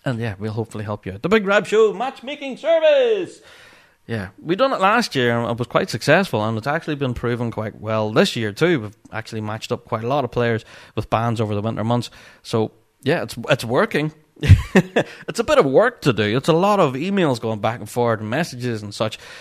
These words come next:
but it's worth it. So get in contact with us. You can email us, or you can get us on our Facebook page, of course, which is The Big Rab Show on Facebook, or our Twitter, at Big Rab Show on Twitter.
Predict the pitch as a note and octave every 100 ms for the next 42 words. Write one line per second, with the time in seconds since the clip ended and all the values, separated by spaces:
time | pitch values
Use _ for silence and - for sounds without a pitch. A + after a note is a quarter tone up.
0 | - - _ _ _ - G3 E3 C#3 A#3
1 | A#3+ - F2+ _ _ - D3+ D3+ B3 A3+
2 | F3+ F#3 F3+ F3+ F3 F3+ D3 C#3 D3+ G3
3 | G3 G3 F#3 - - _ - D3+ E3+ D#3
4 | D#3 D#3+ D3+ C#3 C3 A#2+ C#3+ F#3 - F#3
5 | - E3+ E3 D#3 - F3 E3 D3+ C#3+ C3+
6 | B2+ C#3 C3+ C3+ C3+ C#3 B2 B2 B2 A2+
7 | A2+ A2+ A2 - D#3+ D3+ - - - -
8 | C#3+ - C#3 B2+ A#2+ C3 C#3 B2+ D3+ C3
9 | B2 C3+ C3+ -